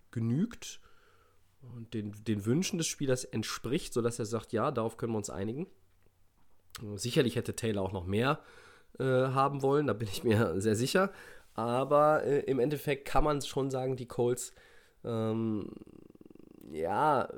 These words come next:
die hatten eigentlich so einen klaren Standpunkt, hat man immer gedacht. Und, äh, d-, das ist halt der Punkt, der mich halt so,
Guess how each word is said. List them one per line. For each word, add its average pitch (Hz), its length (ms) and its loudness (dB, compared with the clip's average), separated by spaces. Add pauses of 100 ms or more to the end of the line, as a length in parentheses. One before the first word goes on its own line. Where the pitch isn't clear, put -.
(160)
die 76 380 -4
hatten 139 180 2
eigentlich 147 180 2
so 151 60 4
einen 147 60 4
klaren 151 300 2
Standpunkt, 190 480 4
hat 120 100 0
man 113 100 0
immer 113 200 2
gedacht. 117 440 2
Und, 127 440 -2
äh, 127 260 0
d-, 123 220 -2
das 151 180 4
ist 208 140 0
halt 175 140 4
der 160 80 4
Punkt, - 260 10
der 139 80 0
mich 135 180 0
halt 127 100 2
so, - 140 -8